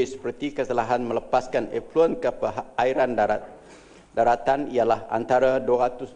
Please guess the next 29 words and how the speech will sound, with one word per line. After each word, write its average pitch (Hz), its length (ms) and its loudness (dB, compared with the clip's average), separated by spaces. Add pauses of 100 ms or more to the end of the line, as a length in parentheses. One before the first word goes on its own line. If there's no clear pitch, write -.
dua 147 220 2
puluh 131 260 4
lima 117 160 0
ribu 113 380 -6
hingga 139 640 2
satu 110 320 -4
ratus 107 320 -4
ribu 98 260 -8
ringgit. 87 320 -12 (880)
Dua, 151 420 4
peningkatan 147 720 0
denda 143 400 2
maksimum 131 800 -6
yang 117 160 -4
berapa 120 480 0
kesalahan 117 560 -2
di 123 80 -4
bawah 117 320 0
E 120 120 -12
Q 147 240 -6
A 127 160 0 (160)
seperti 117 480 -10
kesalahan 113 560 -4
melepaskan 123 560 -2
minyak 135 440 -2
ke 117 40 0
dalam 107 320 -2
perairan 98 640 -2
Malaysia. 104 480 -2